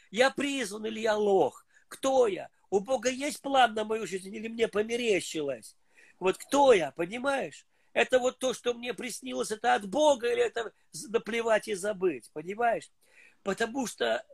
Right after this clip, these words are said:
вот этот дефицит понимания «кто ты?» у Илии не было проблемы. Он говорил: «Я муж Божий. Я муж Божий». Поэтому у вас, ребята, щас будет проблема. То есть он знал, кто он. Как он это получил?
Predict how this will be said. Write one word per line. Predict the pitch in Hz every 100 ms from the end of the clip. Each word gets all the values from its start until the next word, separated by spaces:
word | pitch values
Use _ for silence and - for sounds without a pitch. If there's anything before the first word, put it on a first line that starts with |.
| -
вот | 190 190
этот | 233 202
дефицит | 196 180 226 - 262 -
понимания | 220 208 220 233 220
«кто | 208 - 302
ты?» | 226 165 -
у | 226 254
Илии | - 277 269 233 190 139 - _ _ -
не | 160 185 196 254 254
было | 208 214
проблемы. | 165 190 175 175 156 131 - _ _ _ -
Он | 202 220
говорил: | 226 208
«Я | 208 240
муж | 233 220 160
Божий. | 165 175 - 98 _ _ _ _ _ _ -
Я | 165 226
муж | 233 233 214 160
Божий». | 165 208 147 -
Поэтому | - 220 233 247
у | 247
вас, | 233 214
ребята, | 220 226 233
щас | 208 226
будет | 185 220 -
проблема. | 220 202 214 190 - _ _ _ _ -
То |
есть | 214 -
он | 214
знал, | 170 175 214 220
кто | - - 247 196
он. | 123 - _ _ _ _
Как | - 262 269
он | 262 233
это | 214 190
получил? | - 190 185 - 151 107